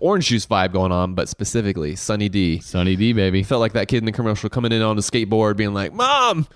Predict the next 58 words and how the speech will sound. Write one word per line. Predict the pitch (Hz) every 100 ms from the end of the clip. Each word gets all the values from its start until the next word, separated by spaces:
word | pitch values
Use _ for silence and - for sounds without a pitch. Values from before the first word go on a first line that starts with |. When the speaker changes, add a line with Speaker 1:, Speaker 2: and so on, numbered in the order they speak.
| -
Speaker 1:
Sunny | - 320 320
D!" | 269 302 381 349 370 - -
Speaker 2:
<laughs> | - -
"Where's | 170 160
my | 139
Sunny | - 139 127
D | 143 135
at, | 98
Mom?" | 104 101
Speaker 1:
<laughs> | 110 - 302 - 262
Speaker 2:
That's | - -
awesome. | 104 101 90 85 - -
Speaker 1:
What, | - 180
I | 160
feel | 311
like | 208 120
that |
was | 90
the | 82
commercial. | - 73 82 -
Speaker 2:
Yeah, | 123 247 -
it |
was | 104 127
something | 135 - 82
like | 71
Speaker 1:
I |
Speaker 2:
that. | -
Speaker 1:
can | 117
Speaker 2:
It | 98
was | 123 135
Speaker 1:
picture | 135
Speaker 2:
in |
the | 92
Speaker 1:
it. |
Speaker 2:
back | 101 104
of | 101
the |
fridge. | - 117 101 95
And, | 107
and | 123
now, | 127 151 139
now | 120 139 143
you're | 135
reminding | 120 113 107
me | 104
of | 101
the | 95
Dave | 104 98
Chappelle | - 87 101
skit, | 95 98 -
the |
purple | - 117 117
drink. | 123 120 -
<laughs> | - 807 - - - - _ _ -
I | 339 - 107 - 156 123 123 135
feel | 139
like, | 117 104 - - - _
yeah. | - 90